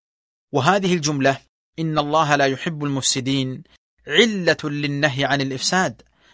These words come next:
لأن العمل الذي لا يحبه الله لا يجوز لعباده أن يعملوه. أيها المستمعون الكرام، وبعد هذا التطواف السريع في ظلال هذه القاعدة القرآنية الجليلة:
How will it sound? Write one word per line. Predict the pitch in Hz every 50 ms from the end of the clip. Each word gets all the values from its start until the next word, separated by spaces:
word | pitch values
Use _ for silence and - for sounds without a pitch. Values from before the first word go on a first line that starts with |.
| _ _ -
لأن | 131 135 131 143 143 143 139
العمل | 135 123 135 190 180 160 143 123 - - _ _ _ _ _ _ _ _
الذي | 156 151 151 151 143 147 147
لا | 143 143
يحبه | 147 143 - - 156 143 139 143 139
الله | 143 139 139 147 147 143 139 - _ _ _ _ _ -
لا | 147 151 151 160 196
يجوز | 226 208 185 170 165 143 139
لعباده | 147 143 127 135 131 131 135 131 127 120 127 123 127 127 117 - 139
أن | 143 135
يعملوه. | 131 123 113 127 135 131 120 104 101 92 - - - _ _ _ _ _ _ _ _ _ _ _ _ -
أيها | 185 202 190 180 160
المستمعون | 160 156 147 - - 156 143 139 135 151 143 135
الكرام، | 127 - - 139 131 139 143 135 135 - - _ _ _ _ _ _ _
وبعد | - 143 156 208 196 196 175
هذا | 160 170 180 156 147
التطواف | - - 151 - 156 147 131 143
السريع | 135 - - - 139 143 143 139 135 117 110 - - _ _ _ _ _
في | _ - 151 151
ظلال | 135 143 147 156 151 147 143
هذه | 131 135 147 139 131 131
القاعدة | 139 131 - 139 135 131 143 135 135 - -
القرآنية | 131 127 139 131 135 135 131 131 139 135 131 120 -
الجليلة: | 127 123 117 127 123 135 139 131 127 117 -